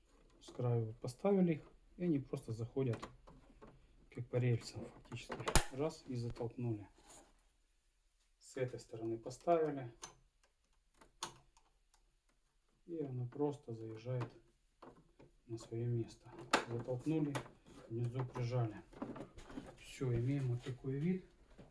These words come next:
Всё стало на свои места, всё целенькое, ничего не сломалось. По ходу уже сборки, сборки. Прикручиваем.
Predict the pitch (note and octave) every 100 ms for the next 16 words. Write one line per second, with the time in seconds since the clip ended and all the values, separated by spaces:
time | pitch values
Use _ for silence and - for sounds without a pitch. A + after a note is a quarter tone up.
0 | - - - - - - - - - -
1 | - - - - - - - _ _ -
2 | - - D3 C3 - C3+ C3 C3 B2 C#3
3 | C3+ C#3 - F3+ E3 - B2+ - F3+ E3
4 | C#3+ C3 B2 - - - C3 B2+ - D3+
5 | C#3 B2+ C3+ C3 C3 A2+ - - - -
6 | - - - - A#2 A2+ A#2 A2+ D#3 D#3
7 | - A2+ B2+ C#3+ C3 B2+ A#2 - - -
8 | - - - - - - - - _ -
9 | - - C#3 C3+ D3+ D3 - C#3 B2+